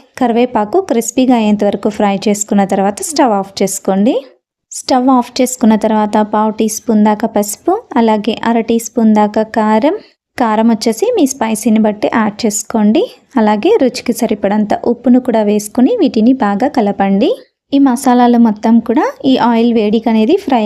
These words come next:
అయిపోతాయండి. అదే మనము స్టవ్ ఆన్లో ఉన్నప్పుడు వేసుకుంటే ఈ కారం మొత్తం కూడా మాడిపోతుందండి. అందుకే స్టవ్ ఆఫ్ చేసుకున్న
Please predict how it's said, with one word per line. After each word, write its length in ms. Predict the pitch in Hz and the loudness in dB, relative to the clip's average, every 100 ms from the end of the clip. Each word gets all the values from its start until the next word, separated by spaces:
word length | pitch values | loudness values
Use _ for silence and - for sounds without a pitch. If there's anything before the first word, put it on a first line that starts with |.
| 208 | 0
అయిపోతాయండి. 760 | 202 208 202 196 196 196 240 494 - _ _ _ 285 | 0 -2 0 0 2 2 2 0 -4 _ _ _ -2
అదే 160 | 240 302 339 | 0 2 2
మనము 220 | 254 320 - | 2 0 -2
స్టవ్ 300 | - 254 247 226 | -2 0 2 2
ఆన్లో 240 | 233 269 262 | 4 4 4
ఉన్నప్పుడు 360 | 233 233 233 220 | 4 2 0 0
వేసుకుంటే 540 | 190 196 - 214 208 403 359 | 0 -2 0 2 4 2 4
ఈ 20 | 254 233 - | 2 0 -2
కారం 320 | 214 226 233 226 | 0 2 2 2
మొత్తం 240 | - 208 208 | 0 -2 0
కూడా 140 | 285 339 | 0 2
మాడిపోతుందండి. 760 | 208 208 208 202 - 196 196 269 | 2 0 -2 -4 -2 0 2 2
అందుకే 220 | 220 202 302 | 2 0 -4
స్టవ్ 260 | - 226 202 190 | -2 -2 0 -2
ఆఫ్ 120 | - | -4
చేసుకున్న 340 | 202 - 214 | -6 -2 -2